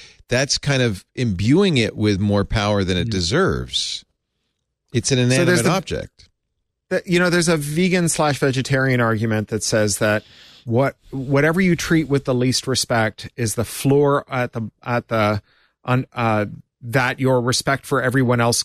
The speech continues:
Speaker 2: won't drop below. So whatever it is you respect least in the world, however much respect you afford that, that's how little respect you will treat anyone else with. You'll never treat them with less respect than that.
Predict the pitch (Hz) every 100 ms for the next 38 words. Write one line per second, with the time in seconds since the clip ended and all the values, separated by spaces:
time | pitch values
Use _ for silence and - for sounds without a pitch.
0 | - 127 127 117 123 117 110 98 71 -
1 | _ _ - _ - 139 127 123 120 139
2 | 151 185 196 175 160 165 151 - 156 156
3 | 151 - 139 127 135 113 131 135 143 139
4 | 123 131 120 135 - 131 - 127 113 -
5 | 160 131 113 110 113 _ _ _ _ _
6 | _ _ _ _ 127 143 151 - 147 139
7 | 135 - - 143 156 180 160 147 156 139
8 | 147 135 131 113 - 143 - 143 139 127
9 | 117 113 - 101 127 143 147 143 147 135
10 | 127 131 131 - 127 - 120 113 110 107
11 | 104